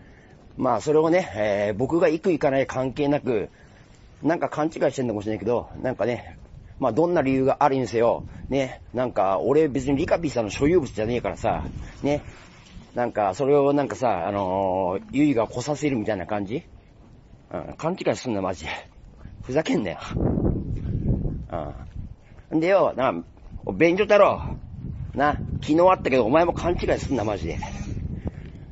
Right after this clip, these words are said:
うん、まあ、俺怒ってないんだけどさ、こういう言葉なだけであって、怒ってないんだけど、うん。面白くなってきました？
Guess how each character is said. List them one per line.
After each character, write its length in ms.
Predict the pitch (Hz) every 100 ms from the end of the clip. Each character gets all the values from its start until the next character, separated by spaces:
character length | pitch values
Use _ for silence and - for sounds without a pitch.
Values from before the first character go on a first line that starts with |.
| - -
う 180 | 92 87
ん、 60 |
ま 80 | 165
あ、 20 |
俺 180 | 131 185
怒 200 | 165 -
っ 40 |
て 140 | - 156
な 80 | 160
い 60 |
ん 40 | 120
だ 60 |
け 60 | 90
ど 80 | 87
さ、 220 | 92 -
こ 120 | 113 135
う 60 |
い 120 | 135
う 60 | 143
言 140 | 131 135
葉 160 | 147
な 100 | 123
だ 80 | 107
け 100 | -
で 80 | 92
あ 40 |
っ 20 |
て、 380 | 82 95 101 90 -
怒 180 | 147 226
っ 40 |
て 120 | -
な 80 | 143
い 40 |
ん 40 | 113
だ 80 | 101
け 80 |
ど、 320 | 101 104 80 - - - - - -
う 60 | 98
ん。 560 | 92 82 - - - - - -
面 200 | 135 160
白 200 | 165 196
く 120 | 180
な 120 | 165
っ 20 | 160
て 140 | 139
き 100 | 139
ま 100 | 123
し 80 | -
た？ 220 | 110